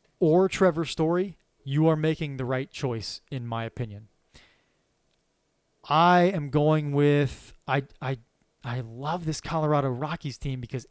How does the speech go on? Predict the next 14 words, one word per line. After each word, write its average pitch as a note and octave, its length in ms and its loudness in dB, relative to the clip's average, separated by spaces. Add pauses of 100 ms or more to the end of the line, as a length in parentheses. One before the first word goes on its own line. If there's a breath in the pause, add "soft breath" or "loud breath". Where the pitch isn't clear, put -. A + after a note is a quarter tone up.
(200)
everybody E3+ 680 0
hits. E3+ 340 -2 (840 soft breath)
I F#3+ 100 8
wanna G#3 180 8
see F3+ 140 2
the D#3 100 6
Rockies D#3 400 4
in D3+ 120 0
there. D3 400 2 (180)
Um, C3+ 400 2
give C#3+ 180 -4
me E3+ 60 -2
the D#3 140 0
Rockies. D3 720 -2